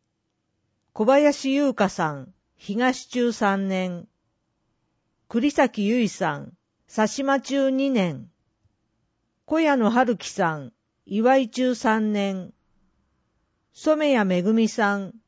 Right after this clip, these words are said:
坂東清風校一年。写真、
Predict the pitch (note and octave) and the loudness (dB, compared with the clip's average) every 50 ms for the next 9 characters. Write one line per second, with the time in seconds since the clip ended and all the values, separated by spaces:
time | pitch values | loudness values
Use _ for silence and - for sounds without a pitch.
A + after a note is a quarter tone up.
0 | _ _ _ _ _ _ - B3+ C#4+ D#4 D#4 C#4 A#3 A3 G3+ F#3 F#3 - B3+ B3+ | _ _ _ _ _ _ 0 2 2 2 2 2 2 4 4 2 2 4 6 6
1 | C4 C4 - C#4 C#4 C4+ B3+ - - G3+ F#3+ F#3+ F3+ D#3+ E3 D3 - - G#3 A3 | 6 4 2 0 0 0 0 0 2 2 4 4 2 0 -2 -4 -6 -6 -4 -2
2 | G#3 F3+ E3 D3 C3 - - - _ _ _ _ _ _ _ _ _ _ _ _ | -2 -2 -4 -6 -8 -12 -16 -20 _ _ _ _ _ _ _ _ _ _ _ _
3 | _ _ _ _ _ _ _ _ _ _ _ _ _ _ _ _ _ - - B3 | _ _ _ _ _ _ _ _ _ _ _ _ _ _ _ _ _ -6 0 0
4 | A#3+ A#3 - - B3+ C4 B3+ B3 A#3+ A3 G#3+ | 0 0 0 -2 -2 -2 0 -2 -2 -4 -8